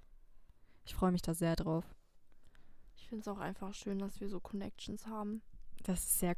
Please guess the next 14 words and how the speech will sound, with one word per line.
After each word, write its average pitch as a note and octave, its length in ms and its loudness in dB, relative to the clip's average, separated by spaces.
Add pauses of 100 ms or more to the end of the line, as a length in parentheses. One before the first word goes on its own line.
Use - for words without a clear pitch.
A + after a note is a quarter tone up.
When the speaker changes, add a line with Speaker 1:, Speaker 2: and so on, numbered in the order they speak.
(100)
Speaker 1:
cool, F#3 140 6
ja. F#3 280 4
Speaker 2:
Es G3+ 120 -4
ist - 60 -2
halt G3 120 0
einfach, G3 580 0 (1000)
weiß G3+ 160 0
ich A#3 80 0
nicht, G#3+ 200 0
es - 140 -4
ist G3+ 160 -6
was G3 120 -2
Besonderes. G#3 760 2 (200)
Speaker 1:
Mhm. F3+ 400 2